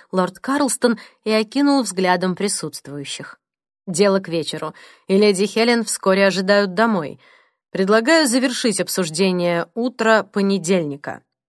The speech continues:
Он медленно отошёл к камину. «Повешение назначено на восемь, но любопытные начнут стекаться на площадь ещё на рассвете.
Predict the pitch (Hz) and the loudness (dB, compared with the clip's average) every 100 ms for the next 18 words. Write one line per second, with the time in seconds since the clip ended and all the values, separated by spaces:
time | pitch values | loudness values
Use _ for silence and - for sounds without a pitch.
0 | _ 190 185 190 208 214 208 185 190 - | _ -4 -2 0 0 -2 -2 -2 -4 -6
1 | 185 175 - 180 170 147 139 - _ _ | -4 -6 -8 -8 -6 -8 -12 -14 _ _
2 | _ _ _ _ _ - 170 202 220 214 | _ _ _ _ _ -6 0 2 2 2
3 | 208 202 196 190 180 190 190 185 180 180 | 0 2 2 0 0 0 -2 -2 0 0
4 | 175 185 - - 131 - _ _ _ _ | 0 -2 -2 -8 -12 -16 _ _ _ _
5 | - 202 202 202 196 254 254 247 226 202 | -2 0 2 2 2 2 2 2 2 0
6 | 214 220 - 208 214 208 208 202 196 208 | 0 0 -2 -2 0 0 0 0 0 0
7 | 208 202 196 196 - 202 202 214 - 156 | 0 -4 -4 -4 0 0 0 0 -2 -4
8 | 143 147 | -4 -10